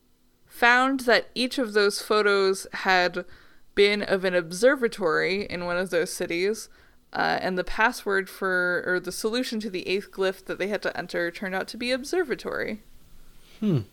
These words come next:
Speaker 2: cool. These players
Speaker 1: Um,
Speaker 2: work quick.
Speaker 1: They're very quick. I think it helped that there were a lot of them <laughs>
Speaker 2: Mm-hmm.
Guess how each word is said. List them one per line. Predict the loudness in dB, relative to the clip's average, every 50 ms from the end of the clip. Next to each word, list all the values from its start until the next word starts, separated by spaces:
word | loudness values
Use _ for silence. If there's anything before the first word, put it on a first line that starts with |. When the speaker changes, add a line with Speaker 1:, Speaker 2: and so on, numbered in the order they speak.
| -18 -18 -2 2
Speaker 2:
cool. | 6 6 6 6 2 -2 -10 -18 -20 -20 -20 -20 -20 -20 -20 -20 -20 -20 -20 -20 -20 -20 -20 -20 -20 -20 -20 -20 -20 -20 -20 -4 0
These | 4 4 4 4 2
players | 2 2 4 6 6 8 6 6 4 2 0 0
Speaker 1:
Um, | 0
Speaker 2:
work | 0 0 0 -2 -6
quick. | -12 -12 -8 -2 0 2 2 2 2 0 -4 -12 -20 -20 -20 -20 -20 -20 -20 _ 2
Speaker 1:
They're | 4 6 6 6 4 2
very | 0 2 4 4 4 4 2 0 -2
quick. | -4 -2 0 0 0 -2 -2 0
I | 0 0
think | 2 2 0 0 0 -4 -10 -18 -20 -20 -20 -10 -6
it | -4 -4
helped | 0 2 2 2 2 0 -4
that | -4 -2 0
there | 2 2 2
were | 2
a | 0 0
lot | -2 0 0 2 2 2
of | 0 0 0
them | 2 2 2 2 0 -4 -8 -10
<laughs> | -8 -6
Speaker 2:
Mm-hmm. | -6 -2 0 -2 2 4 4 4 6 6 6 6 4